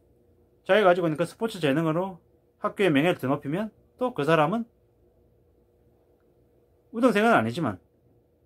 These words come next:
스포츠계의 영재로 인정을 받는 거죠. 물론 학교 공부해가지고 우등생이 되는 것보다 스포츠 영재가 되는 게 더 힘들죠. 왜? 부모의 보이지 않는 뒷 서포팅도 있어야 되고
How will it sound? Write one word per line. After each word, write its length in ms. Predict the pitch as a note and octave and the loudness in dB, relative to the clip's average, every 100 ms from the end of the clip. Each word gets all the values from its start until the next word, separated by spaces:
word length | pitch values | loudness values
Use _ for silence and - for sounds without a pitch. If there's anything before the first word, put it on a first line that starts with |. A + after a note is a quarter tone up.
| _ _ | _ _
스포츠계의 880 | - A3 C#4+ - G3+ E3 E3+ A#3 A3 _ _ - | -10 -4 -4 -2 0 2 2 0 -6 _ _ -8
영재로 500 | B2+ B2+ D#3 C#3 F#2 - _ _ _ _ _ _ _ | -4 0 2 0 -2 -12 _ _ _ _ _ _ _
인정을 260 | E3+ E3+ D#3+ | -6 -2 -2
받는 220 | G2+ A#2 | -2 -4
거죠. 240 | B2 - - _ _ _ _ _ _ _ _ _ _ | -8 -12 -20 _ _ _ _ _ _ _ _ _ _
물론 380 | A2+ B2+ F3+ G3+ _ _ _ _ _ _ _ _ _ _ _ _ - | -2 2 2 0 _ _ _ _ _ _ _ _ _ _ _ _ -10
학교 300 | F#3 F#3+ F3 | -6 -2 0
공부해가지고 880 | C3+ C3 C3+ A2+ A#2 B2 F#3+ G#3+ _ _ - | 0 -2 -2 -2 -6 -8 -10 -10 _ _ -12
우등생이 340 | E3 D3+ C#3 | -8 -6 -4
되는 200 | A#2+ A2 | -4 -6
것보다 420 | B2 G#2+ C3 G3 - | -8 -10 -10 -10 -14
스포츠 400 | - D#3+ G#3+ D3+ | -20 -14 -10 -6
영재가 320 | A2 D#3+ D#3+ | -6 -6 -8
되는 220 | A2+ A2 | -8 -10
게 140 | D3 E3 | -12 -14
더 120 | F#2 | -14
힘들죠. 400 | G#2+ E3 D#3 F#2+ | -14 -14 -14 -10
왜? 260 | G#2+ A2 - _ _ _ | -6 -6 -8 _ _ _
부모의 480 | C#3 C3+ C#3+ C#3 C3+ | -4 0 0 0 -2
보이지 320 | A#2+ C#3 C#3 | -2 -2 -2
않는 220 | A#2 B2 | -4 -4
뒷 200 | - C3 - _ | -6 -8 -10 _
서포팅도 480 | - B2+ C#3 E3 B2+ | -12 -10 -8 -6 -4
있어야 220 | C3+ C#3 | -4 -6
되고 360 | A#2 A#2 C3 C3 | -8 -8 -10 -14